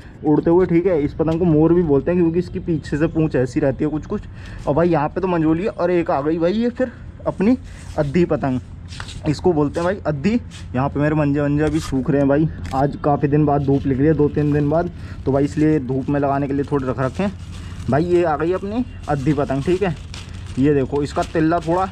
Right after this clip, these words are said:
ये solid है, मगर ऐसा तिल्ले की नहीं लेनी है अपने को, अपने को लेनी है दोनों normal। इसका थोड़ा ठीक है, ठीक है, ऐसी पतंग ले लेंगे हम इसमें। और इसमें ये वाली ठीक है भाई,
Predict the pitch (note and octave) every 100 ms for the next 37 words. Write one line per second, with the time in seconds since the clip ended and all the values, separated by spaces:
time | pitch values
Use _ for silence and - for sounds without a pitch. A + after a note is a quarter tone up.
0 | - D#3 E3 E3 C3+ D3+ E3 G#3+ - -
1 | - - C3+ C#3+ D#3+ D#3+ D#3 D#3+ D#3 D#3
2 | D#3+ D#3 C#3+ D3 E3 F#3 G3+ G#3 G#3+ B3
3 | - - - G2+ - D#3 D#3+ D3 D3+ G#3+
4 | G3 E3 D3+ F#3+ F3 C#3+ C3+ A#2+ B2 -
5 | - - - - D3+ - E3+ D#3+ D#3 D#3+
6 | D3+ C#3+ G3+ A3+ - - D#3 F3+ D3+ D3
7 | E3+ D3+ D3+ D3+ C#3 D3 E3 F3+ F3 G#3
8 | A#3+ - - - - D3+ - D#3+ D#3+ F#3
9 | - - C#3 D3 D3+ D#3+ D#3 C#3 C3+ C#3+
10 | D#3